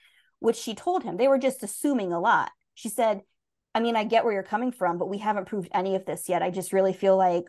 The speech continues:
more research is necessary." Perhaps this disaster of a meeting is why later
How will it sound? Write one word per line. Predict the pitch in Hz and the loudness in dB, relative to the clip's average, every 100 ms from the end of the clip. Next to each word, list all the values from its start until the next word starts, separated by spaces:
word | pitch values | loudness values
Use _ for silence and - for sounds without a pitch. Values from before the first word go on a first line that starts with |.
| - | -8
more | 190 180 185 180 175 175 _ _ | -4 2 4 4 2 -4 _ _
research | - 196 233 160 170 | -6 -4 -4 -6 -6
is | 180 | -4
necessary." | 190 240 - - 80 55 - _ _ _ _ _ _ _ - | -2 -2 -4 -8 -8 -10 -14 _ _ _ _ _ _ _ -2
Perhaps | 247 262 302 - - - - _ | -2 0 -2 -2 -6 -8 -10 _
this | 196 175 214 233 - | -10 -4 0 -2 -4
disaster | 240 202 214 202 208 - 220 | -6 -2 4 2 2 -2 0
of | 190 | 0
a | |
meeting | 180 180 180 208 233 240 254 | -2 -4 -6 -6 -4 -4 -4
is | - 180 | -2 -2
why | 202 180 185 | 4 6 6
later | 180 180 185 214 233 247 | 6 4 4 2 2 0